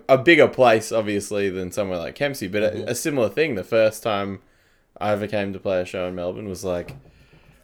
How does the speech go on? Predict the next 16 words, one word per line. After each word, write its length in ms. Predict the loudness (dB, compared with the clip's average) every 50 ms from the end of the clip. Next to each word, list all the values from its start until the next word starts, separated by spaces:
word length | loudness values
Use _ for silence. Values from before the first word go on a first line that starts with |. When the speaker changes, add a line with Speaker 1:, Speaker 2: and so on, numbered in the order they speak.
| _ _ -8
Speaker 1:
"What 260 | -6 -6 -6 -4 -6
the 100 | -8 -8
fuck 320 | -8 -10 -10 -10 -8 -6
is 140 | -8 -6 -4
happening 340 | -2 -2 -2 -2 -4 -6 -4
here? 220 | -2 -2 -2 -2
Like, 280 | 0 0 0 -2 -2 -4
this 180 | -6 -6 -4 -6
is 100 | -10 -12
crazy 560 | -10 -4 0 4 4 6 6 4 4 0 -2
that 160 | 0 0 -2
Speaker 2:
Mm. 280 | -2 -2 -8 -10 -12 -14 -16 _ _ _
Speaker 1:
this 300 | -14 -8 -6 -6 -6 -4
many 300 | -2 -2 -2 -2 -2 -6
people 640 | -4 -4 -4 -4 -2 -2 -2 -2 -2 -2 -4 -6 -10 _ -8
are 540 | -4 -4 -2 -2 -2 -4 -4 -6 -8 -10 -12